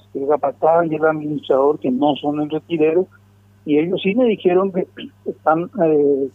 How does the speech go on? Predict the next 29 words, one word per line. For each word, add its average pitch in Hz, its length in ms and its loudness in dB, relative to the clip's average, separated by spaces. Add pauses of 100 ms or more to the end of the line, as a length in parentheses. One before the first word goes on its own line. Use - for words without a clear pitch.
(140)
haciendo 156 360 -4
una 165 100 -6
investigación 170 680 0
a 165 60 0
ver 156 140 -2
qué 147 180 2
es 151 60 0
lo 156 100 -2
que 165 80 -2
dijeron, 160 500 0 (400)
qué 147 160 4
es 135 60 0
lo 151 80 0
que 151 60 -6
nos 156 180 -2
dijeron, 147 460 0
¿verdad? 117 240 -8 (720)
Eh, 139 240 -2
en 147 120 -6
principio 160 560 -2
se 180 140 0
cree 160 480 0
y 156 260 -2 (100)
casi 147 320 -2
seguro 147 400 0
que 160 120 0
fue 143 180 2
el 147 120 -2
aca, - 320 -2